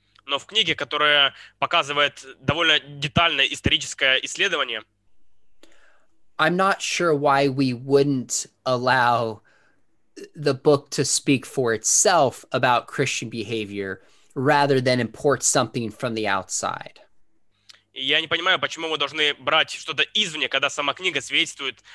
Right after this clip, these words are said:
Speaker 1: о том, к-, когда это происходило.
Speaker 2: Christians refer to themselves by a number of names in the early church.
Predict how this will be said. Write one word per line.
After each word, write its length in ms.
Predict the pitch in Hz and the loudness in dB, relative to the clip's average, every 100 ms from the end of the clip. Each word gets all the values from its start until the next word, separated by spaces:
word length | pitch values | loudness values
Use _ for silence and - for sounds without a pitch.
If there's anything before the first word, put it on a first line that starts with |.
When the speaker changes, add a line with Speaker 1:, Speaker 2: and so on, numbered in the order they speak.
| - | -16
Speaker 1:
о 180 | - 131 | -2 -2
том, 260 | - 175 151 | -2 -6 -6
к-, 220 | - 131 | -14 -12
когда 240 | - 135 147 | -6 -2 -2
это 120 | 139 | -2
происходило. 580 | 139 - 139 131 110 - _ _ _ _ _ _ _ _ _ - - - - _ _ - - - - - - - - - - | -4 -2 -4 -6 -10 -14 _ _ _ _ _ _ _ _ _ -20 -20 -20 -20 _ _ -20 -20 -20 -20 -20 -20 -20 -20 -20 -4
Speaker 2:
Christians 480 | 208 214 247 190 | 0 2 0 -2
refer 280 | 170 135 160 | -4 0 2
to 60 | 143 | 2
themselves 520 | 135 113 135 123 113 | 0 0 2 2 2
by 180 | - 120 | 2 2
a 80 | 117 | 4
number 320 | 120 135 117 | 2 2 2
of 160 | 101 110 | -2 -4
names 540 | 101 92 90 90 - | -6 -6 -8 -8 -10
in 140 | 123 110 | -6 -6
the 60 | |
early 300 | 113 104 95 | -2 -2 -4
church. 600 | - - - - - - | -8 -8 -10 -12 -14 -14